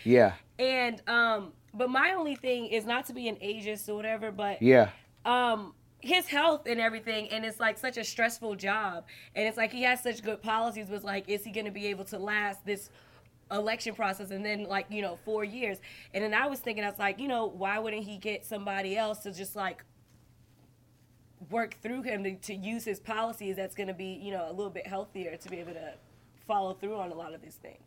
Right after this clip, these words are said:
Speaker 1: Well, I think he's animated a lot of younger people, A O C, myself,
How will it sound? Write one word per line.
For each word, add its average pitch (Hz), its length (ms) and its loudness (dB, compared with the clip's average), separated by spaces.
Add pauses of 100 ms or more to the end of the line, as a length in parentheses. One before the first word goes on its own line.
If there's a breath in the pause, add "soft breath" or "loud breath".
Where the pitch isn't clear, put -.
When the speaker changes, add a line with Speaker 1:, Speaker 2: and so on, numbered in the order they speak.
Speaker 1:
Well, 170 180 12
I 233 40 12
think 220 320 8
he's 165 340 8
animated 143 560 12
a 117 120 12
lot 131 200 12
of 123 60 8
younger 113 280 6
people, 98 400 -4
A 117 180 6
O 117 120 8
C, 131 420 2
myself, 127 640 10